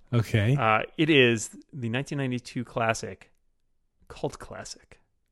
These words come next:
Speaker 2: Army of Darkness.
Speaker 1: Okay.
Speaker 2: Do you know anything about Army of Darkness?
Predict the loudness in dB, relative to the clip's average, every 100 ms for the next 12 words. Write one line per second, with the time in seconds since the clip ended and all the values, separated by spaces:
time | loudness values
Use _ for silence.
0 | _ 0 0 2 -2 -4 -10 -10 -18 -18
1 | -20 _ _ _ _ _ _ _ _ _
2 | 0 2 2 0 -2 -8 -16 _ _ _
3 | _ _ 2 6 6 4 2 0 0 0
4 | 0 -4 -6 -8 -8 -14 -18